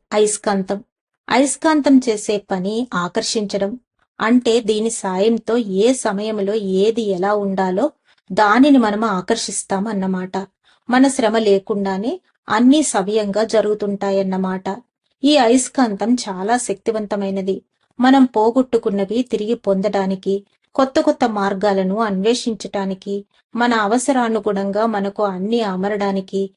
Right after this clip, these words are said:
ఈ అయస్కాంతం దోహదపడుతుంది. కనుక దీనిని తీసుకొని మన డబ్బాలో పెట్టుకొని మన నిత్య జీవితంలో ఉపయోగించుకోవాలి.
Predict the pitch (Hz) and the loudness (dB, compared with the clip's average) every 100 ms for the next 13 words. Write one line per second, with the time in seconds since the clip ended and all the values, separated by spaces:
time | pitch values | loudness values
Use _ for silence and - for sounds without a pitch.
0 | _ _ - 254 214 226 - - 185 175 | _ _ 2 4 4 2 -2 -4 -4 -2
1 | 214 247 214 214 202 202 196 196 190 196 | 2 2 2 -2 -4 -4 -4 -4 -4 -6
2 | - _ _ _ - 262 262 240 247 220 | -10 _ _ _ 2 4 4 2 0 0
3 | 214 214 202 202 196 - - 208 349 - | -2 -4 -6 -4 -6 -6 -6 -4 -4 -8
4 | _ _ 220 226 226 208 190 254 233 208 | _ _ 0 2 4 2 2 2 2 0
5 | 202 202 208 196 196 247 214 202 196 190 | -2 -2 -2 -2 0 0 0 -2 -2 -2
6 | 226 196 208 190 185 175 196 269 269 233 | -4 -4 -4 -4 -4 -4 2 2 4 2
7 | 226 220 - 214 202 196 196 | 2 0 -2 -2 0 0 -4